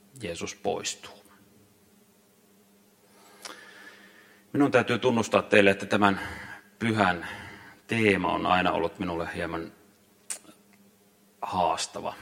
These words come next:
sanoisinko näin. Jollain tavalla se on ristiriitainen teema, uskon puhdistus.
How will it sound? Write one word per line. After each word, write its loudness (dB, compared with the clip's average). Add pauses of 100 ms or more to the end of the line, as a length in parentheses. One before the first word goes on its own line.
sanoisinko -10
näin. -8 (720)
Jollain 6
tavalla 4
se -2
on 0
ristiriitainen -2
teema, 2 (160)
uskon -4
puhdistus. -6